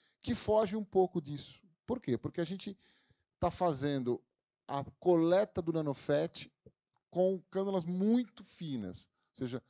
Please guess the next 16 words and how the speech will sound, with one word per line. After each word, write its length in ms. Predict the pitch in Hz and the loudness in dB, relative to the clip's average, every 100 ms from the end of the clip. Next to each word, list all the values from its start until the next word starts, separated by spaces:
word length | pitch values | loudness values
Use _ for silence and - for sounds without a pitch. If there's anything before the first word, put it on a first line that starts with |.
| _ | _
semelhante 760 | - - 208 202 196 214 247 220 | -8 -2 2 4 4 2 0 -2
às 140 | 214 196 | -4 -4
cânulas 280 | 208 202 196 | -4 -4 -4
que 60 | |
nós 140 | 190 175 | -6 -6
vamos 160 | 180 | -6
fazer 400 | 170 160 165 170 - | -6 -4 -2 -4 -6
a 140 | 160 | -8
infiltração 720 | 160 - 160 143 143 156 170 170 _ _ _ | -8 -8 -2 -2 -2 -4 -4 -6 _ _ _
e 80 | 156 | -2
a 60 | 139 | 0
recolocação 760 | 156 - 156 151 143 127 143 | -2 -4 -4 -4 -6 -4 -4
dessa 260 | 139 139 143 | -4 -4 -6
gordura, 340 | 139 120 113 | -6 -2 -2
seja 240 | - 127 117 | -2 -6 -4
qualitativa 760 | 123 123 - 131 - 190 202 | -4 -4 -4 -6 -6 -8 -6